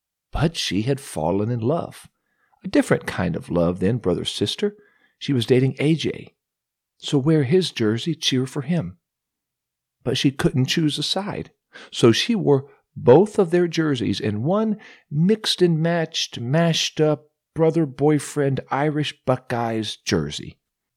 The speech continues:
When her brother made a play on offense for the Irish,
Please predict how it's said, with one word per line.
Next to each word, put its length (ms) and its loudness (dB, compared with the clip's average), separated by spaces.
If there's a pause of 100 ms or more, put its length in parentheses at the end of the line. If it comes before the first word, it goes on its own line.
(840)
When 220 2
her 160 0
brother 360 0
made 240 -2
a 40 -4
play 280 -2
on 260 -4
offense 460 -2
for 140 -2
the 140 -4
Irish, 520 -2